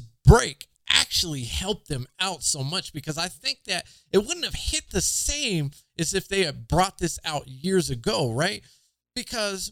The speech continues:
when you think about how the animation was back then versus how it is now, like, this is the most bloody arc of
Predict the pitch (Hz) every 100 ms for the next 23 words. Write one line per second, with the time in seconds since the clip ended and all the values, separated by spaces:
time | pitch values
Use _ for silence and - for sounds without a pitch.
0 | 190 214 214 214 302 320 214 196 165 185
1 | 175 - 185 180 170 185 - 175 151 160
2 | 147 - 139 123 131 160 214 247 _ _
3 | _ 127 175 - 156 - 151 190 160 143
4 | 120 127 170 220 247 - _ _ - 175
5 | - _ _ _ _ - 285 - 330 -
6 | 175 147 113 107 104 151 202 139 147 202
7 | - _ _ _ _ _ _ - 143